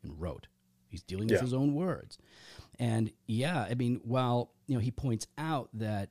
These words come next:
Speaker 1: you know, a federal vision, no mas, this thing that he did with James White, where he essentially, Wilson is saying, like, "No, no, no, I'm not, uh, you know, what I believe is not federal vision." But what that means is, well, I believe what I still,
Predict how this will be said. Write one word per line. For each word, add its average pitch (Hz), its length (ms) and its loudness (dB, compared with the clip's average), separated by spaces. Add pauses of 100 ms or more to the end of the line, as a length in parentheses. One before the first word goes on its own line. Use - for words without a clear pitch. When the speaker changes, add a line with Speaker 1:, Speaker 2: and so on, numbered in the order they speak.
Speaker 1:
you 117 120 -2
know, 92 360 -2
a 82 40 -10
federal 131 280 -2
vision, 110 300 0
no 90 100 -4
mas, 131 380 -2
this 95 200 -6
thing 104 180 -2
that 92 100 -4
he 92 60 -2
did 98 240 -4
with 87 140 -10
James - 300 -10
White, 135 320 -2 (840)
where 147 160 10
he 156 120 10
essentially, 156 460 4
Wilson 147 280 2
is 123 100 2
saying, 117 160 2
like, 117 140 2
"No, 175 140 6
no, 185 80 6
no, 180 200 4
I'm 110 160 4
not, 117 220 2 (200)
uh, 101 120 -8
you 123 140 0
know, 98 80 0
what 104 160 -2
I 123 80 0
believe 120 240 0
is 101 80 0
not 113 160 -2
federal 98 300 -2
vision." 104 520 0 (760)
But 107 200 -2 (600)
what 123 180 -4
that 110 140 -4
means 147 280 2
is, 104 260 -4 (340)
well, 123 120 0
I 123 60 4
believe 147 280 4
what 127 100 4
I 107 60 2
still, 135 260 2